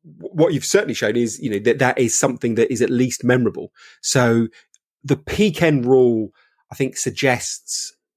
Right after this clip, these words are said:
uh, the tactic of doing one thing excellently rather than lots of things well, and may-, and ideally putting that at the final part of your experience. How you then, uh, create that,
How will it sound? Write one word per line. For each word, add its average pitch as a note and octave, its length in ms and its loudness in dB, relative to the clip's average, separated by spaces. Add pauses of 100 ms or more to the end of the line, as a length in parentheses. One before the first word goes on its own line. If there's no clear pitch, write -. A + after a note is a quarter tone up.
(180)
uh, - 40 -12 (420)
the B2+ 80 -6
tactic - 400 -2
of B2 80 0
doing C3 200 2
one E3 200 4
thing D3 140 2
excellently G#2+ 540 -2
rather G#2+ 180 0
than A2 80 -2
lots - 160 -8
of - 20 -8
things G2 260 -8
well, F#2 240 -2
and A#2 260 -4
may-, B2 220 4
and C3 160 2
ideally B2 480 4
putting - 300 -6
that G2 180 -8
at - 60 -16
the G#2+ 80 -6
final A#2+ 500 0
part G2 300 -6
of - 100 -16
your F#2+ 300 -10 (120)
experience. - 580 -10 (640)
How E3+ 800 4
you A2+ 220 0
then, G2 380 -4 (480)
uh, G#2 140 -2
create A#2+ 340 2
that, E2+ 240 -4